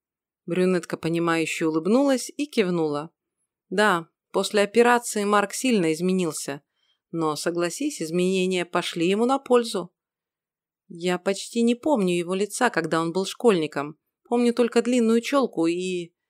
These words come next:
его рост. Он был высоким уже тогда. Высоким и нелюдимым. Хотя со мной легко нашел общий язык.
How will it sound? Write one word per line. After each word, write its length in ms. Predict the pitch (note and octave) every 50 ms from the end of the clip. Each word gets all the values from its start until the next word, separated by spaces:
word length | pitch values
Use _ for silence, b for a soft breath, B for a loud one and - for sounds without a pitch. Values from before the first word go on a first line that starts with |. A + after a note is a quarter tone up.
| _ _ _
его 300 | - F#3 F#3+ F#3+ G3+ G3
рост. 420 | F3+ E3 D3 C3+ - - - - _ _ _ _ _ _ _ _
Он 200 | - D4 C#4+ A3
был 160 | F#3 G#3 G#3+
высоким 500 | G3+ G3+ G3 - G3 G3 G3 - G3 F3+
уже 160 | E3 E3 F3 E3+
тогда. 460 | F#3 F#3 F3+ E3 D#3 C#3+ C#3 D3 - _ _ _ _ _ _ _ _ _ _ -
Высоким 760 | D#3+ D#3 D3 - - F#3+ G#3 A3+ A3+ G#3+ F#3+ F3+ F3+ F3+ - _
и 100 | - -
нелюдимым. 800 | A3+ A3 A3 G3 F#3+ F#3 D#3+ D#3 E3 D#3+ D#3 D3 C#3+ D3 D3 - _ _ _ _ _ _
Хотя 280 | _ G3 G#3 - E4 D#4+
со 160 | - D4 C4
мной 220 | A#3+ A#3+ C#4+ D#4+
легко 340 | D4 B3+ - - - B3+ C4
нашел 340 | C4+ B3+ A#3+ - B3 A#3+ B3
общий 300 | A#3+ A#3+ A#3+ - - A#3
язык. 440 | G#3+ F#3 E3 F3+ F#3 - - -